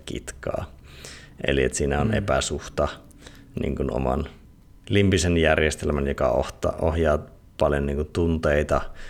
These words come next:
Speaker 1: motivaatiota, muutenkin niin kuin kehon toimintaa, niin tavallaan, että jos voisi sen le-, yleismuotoisesti sanoa karkeasti, että niin kuin jos kehomielen tila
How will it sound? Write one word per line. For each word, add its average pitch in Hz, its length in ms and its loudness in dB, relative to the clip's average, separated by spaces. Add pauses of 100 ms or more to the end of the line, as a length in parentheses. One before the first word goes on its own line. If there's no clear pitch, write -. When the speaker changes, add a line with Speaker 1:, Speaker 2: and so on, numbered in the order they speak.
(160)
Speaker 1:
motivaatiota, 71 1040 2 (160)
muutenkin 69 480 -2
niin 73 100 -4
kuin 80 120 -8
kehon 76 320 -4
toimintaa, 73 840 -4 (460)
niin 80 100 -2
tavallaan, 73 400 2
että 80 140 -4
jos - 240 -6 (520)
voisi - 160 -4
sen 110 200 2
le-, 85 240 4 (460)
yleismuotoisesti 80 1120 0
sanoa 71 540 0 (500)
karkeasti, 76 600 -2
että 76 280 -4
niin 73 200 -2
kuin 78 240 -6 (200)
jos - 240 -10 (1300)
kehomielen 85 600 2
tila 78 440 -2